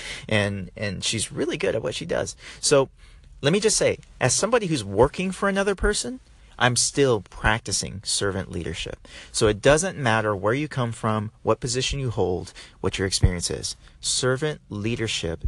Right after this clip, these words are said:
is the way. It requires humility. It remi-, requires you deference,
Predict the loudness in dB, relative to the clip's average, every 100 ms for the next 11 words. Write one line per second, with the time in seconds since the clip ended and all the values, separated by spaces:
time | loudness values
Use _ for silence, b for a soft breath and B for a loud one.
0 | -6 -4 -4 -2 -2 0 -2 -4 -12 -18
1 | B -6 -4 -2 -2 -2 -4 -4 -2 -2
2 | -2 -6 B B B -4 -2 -2 -4 -4
3 | -4 2 2 2 -2 -6 -8 -14 -20 -20
4 | -10 2 4 4 0 -2 -4